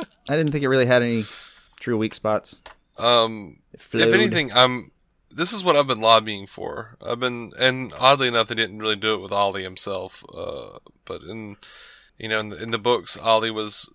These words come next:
Speaker 1: very, very, very liberal.
Speaker 2: Yeah.
Speaker 1: And, uh, they usually have him argue with, um,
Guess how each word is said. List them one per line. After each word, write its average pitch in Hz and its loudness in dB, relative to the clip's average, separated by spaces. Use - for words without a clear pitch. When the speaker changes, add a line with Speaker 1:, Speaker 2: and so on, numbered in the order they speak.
Speaker 1:
very, 139 6
very, 113 4
very 104 0
liberal. 101 -8
Speaker 2:
Yeah. 135 2
Speaker 1:
And, 98 -8
uh, 98 -4
they 107 -6
usually 110 -2
have 110 2
him 104 -6
argue 110 0
with, 104 -8
um, 101 -8